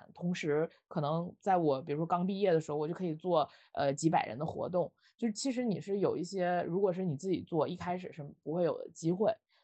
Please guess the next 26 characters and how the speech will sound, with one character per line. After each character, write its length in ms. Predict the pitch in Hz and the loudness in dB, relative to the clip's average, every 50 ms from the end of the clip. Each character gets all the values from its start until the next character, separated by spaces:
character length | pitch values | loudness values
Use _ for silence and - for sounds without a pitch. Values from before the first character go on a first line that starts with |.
| _ _ - | _ _ 0
然 140 | - 156 | 2 4
后 80 | 170 190 | 4 4
在 180 | 202 233 226 240 | 2 2 2 2
那 80 | 240 | 2
个 80 | 233 214 | 0 0
过 220 | 208 220 269 247 | 2 4 2 4
程 160 | 190 190 156 | 4 4 2
当 140 | 147 147 147 | 2 0 0
中， 180 | 151 151 147 143 | -2 -2 -2 -4
你 120 | 135 131 | -4 -6
积 200 | 151 - 175 170 | -4 -2 0 2
累 140 | 170 156 107 | 2 2 0
的 120 | 123 127 | -2 -4
经 240 | 143 165 170 175 180 | -6 -4 -4 -2 0
验， 300 | 180 175 156 127 87 - _ _ _ - | 0 2 2 0 0 -4 _ _ _ -14
嗯， 140 | 143 156 151 143 _ _ _ | -12 -12 -12 -12 _ _ _
其 160 | - - 196 | -2 0 2
实 60 | 185 190 | 2 2
是 60 | 208 196 | 2 0
很 180 | - 156 135 | -2 -4 -4
重 200 | - 170 175 156 | -2 -2 0 0
要 160 | 147 139 131 - | 0 -2 -4 -6
的。 100 | - - | -8 -8
比 120 | - 147 | -4 -2
如 120 | 147 165 175 | 0 0 0
说， 300 | 185 196 190 196 185 | 2 2 2 0 0